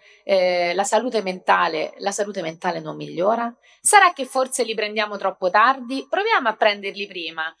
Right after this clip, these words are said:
proviamo a intercettare prima quelli che sono, eh, gli adulti che poi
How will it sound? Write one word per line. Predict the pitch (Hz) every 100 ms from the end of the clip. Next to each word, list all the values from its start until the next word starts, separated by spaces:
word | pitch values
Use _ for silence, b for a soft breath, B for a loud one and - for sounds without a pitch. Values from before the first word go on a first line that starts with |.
| b
proviamo | b 247 370 427 269
a | 233 220
intercettare | 220 233 - 240 233 269 254 233
prima | 233 202 196
quelli | 220 220
che | 190 202
sono, | - 233 208 185 175 170 B B
eh, | - 180 175 170 170 165 160 151 185
gli | 196
adulti | 202 262 - 175
che | 170
poi | - 220 180 156 160 151 82 160 151